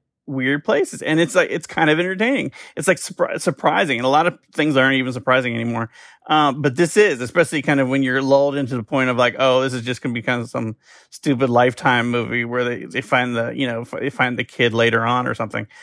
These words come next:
Uh, it's, it's, it's something really interesting and, and, and different,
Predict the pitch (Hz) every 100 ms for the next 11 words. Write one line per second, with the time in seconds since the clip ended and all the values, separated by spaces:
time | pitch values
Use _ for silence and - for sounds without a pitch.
0 | - - - 147 - 170 - - 143 139
1 | 139 - - - - _ - - 151 127
2 | 131 113 110 123 127 131 127 - 135 -
3 | - 135 127 127 107 110 - - - 110
4 | 113 _ - - _ _ 143 139 117 123
5 | 208 - -